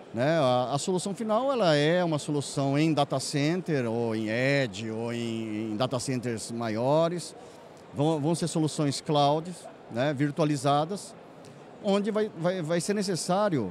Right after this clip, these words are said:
o conhecimento das duas áreas, tanto de T I como de telecom. Então,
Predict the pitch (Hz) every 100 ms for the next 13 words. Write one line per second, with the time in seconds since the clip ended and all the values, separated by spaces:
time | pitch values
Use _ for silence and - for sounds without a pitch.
0 | - - 151 156 151 151 147 - 175 160
1 | 190 208 208 165 226 185 160 151 117 -
2 | 180 185 185 208 165 165 180 196 208 214
3 | 196 139 123 - - - - - - -
4 | - - 160 240 240 165 131 110 98